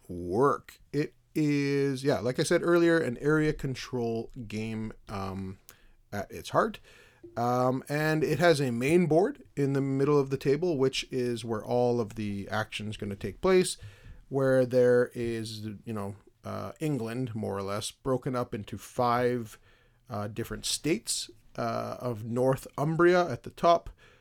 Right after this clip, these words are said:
Mercia in the middle, Wales, uh, to the west, East Anglia to the east, and Wessex to the south. And there are four tracks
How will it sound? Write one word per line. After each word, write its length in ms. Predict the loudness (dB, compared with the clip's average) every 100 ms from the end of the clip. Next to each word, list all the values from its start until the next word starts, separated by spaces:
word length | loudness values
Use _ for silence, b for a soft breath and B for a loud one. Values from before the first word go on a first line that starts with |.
| b -6
Mercia 720 | -2 0 2 4 6 6 4
in 140 | -2
the 80 | -2
middle, 420 | 0 2 2 2 -2
Wales, 580 | -2 0 0 0 -4 -10 _ -10
uh, 220 | -8 -8 -10
to 140 | -12 -10
the 280 | -10 -10
west, 500 | 0 2 2 0 -10 -18 b b b b b b 0
East 340 | 2 2 -6 0
Anglia 680 | 2 4 4 6 6 4 0
to 160 | -8 -8
the 300 | -6 -10 -8
east, 480 | -2 2 2 -2 -10 -18 -12
and 400 | -4 -2 0 -2 -4
Wessex 720 | -4 -2 0 -2 -2 -6 -6 _ _
to 180 | -6 -4
the 180 | -2 -4
south. 720 | -4 -6 -2 -4 -4 -12 -20 _ b b b b _
And 640 | -4 -2 -2 -2 -2 -2 -4
there 420 | -6 0 2 2 0
are 420 | 2 2 0 -2
four 320 | 0 2 2
tracks 580 | 0 -2 0 0 -4